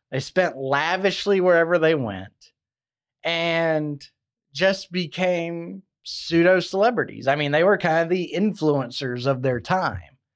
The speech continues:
Of course, they wanted to keep enjoying the, they wanted to keep making the money they had, they had worked so hard to, to steal, but they wanted to use that wealth too. They didn't just want to sit on it. They wanted to have fun with it.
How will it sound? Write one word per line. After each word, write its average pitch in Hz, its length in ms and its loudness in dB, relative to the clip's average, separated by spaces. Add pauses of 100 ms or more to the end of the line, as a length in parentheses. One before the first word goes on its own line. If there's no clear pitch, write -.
(1500)
Of 151 120 -4
course, 220 280 4
they 202 120 4
wanted 196 280 4
to 165 100 -4
keep 202 180 0
enjoying 175 380 2
the, 151 280 0 (220)
they 160 180 2
wanted 190 260 2
to 175 60 0
keep 202 220 -2
making 175 380 -2
the 151 60 0
money 151 500 0 (100)
they 147 200 4
had, 139 240 -2 (480)
they 143 180 4
had 135 140 0
worked 165 320 0
so 151 180 2
hard 147 440 2
to, 127 400 -2 (140)
to 123 360 0
steal, 175 720 -2 (680)
but 160 320 2
they 175 200 4
wanted 208 400 2
to 220 100 -4
use 247 340 2
that 180 200 4
wealth 175 320 4
too. 240 320 2
They 135 140 4
didn't 180 240 0
just 175 220 -6
want 190 340 -2
to 160 80 -14
sit 285 260 -2
on 175 240 2
it. 113 120 -6
They 147 120 2
wanted 185 160 0
to 190 60 4
have 185 200 -2
fun 262 240 0
with 123 220 -8
it. - 100 -14